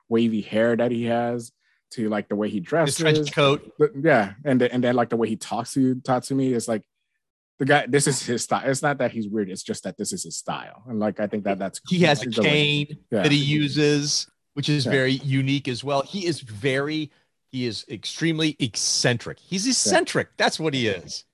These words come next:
Speaker 2: He's an eccentric character.
Speaker 1: And, and he
Speaker 2: And
Speaker 1: knows
Speaker 2: even
Speaker 1: it.
Speaker 2: his fighting
Speaker 1: <laughs>
Speaker 2: style,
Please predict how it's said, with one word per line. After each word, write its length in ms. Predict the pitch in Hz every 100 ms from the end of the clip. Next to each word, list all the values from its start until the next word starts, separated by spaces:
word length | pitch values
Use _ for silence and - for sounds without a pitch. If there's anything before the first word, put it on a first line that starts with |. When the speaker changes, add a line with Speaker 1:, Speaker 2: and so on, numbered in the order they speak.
| -
Speaker 2:
He's 140 | 139
an 80 | 135
eccentric 480 | 120 175 202 226 208
character. 540 | 156 123 120 - 107
Speaker 1:
And, 160 | 139 139
and 140 | 147
he 60 | 147
Speaker 2:
And 80 | 156
Speaker 1:
knows 160 | 131
Speaker 2:
even 140 | 233 240
Speaker 1:
it. 20 |
Speaker 2:
his 160 | 185 -
fighting 340 | 202 220 175
Speaker 1:
<laughs> 180 | - 151
Speaker 2:
style, 180 | 135 113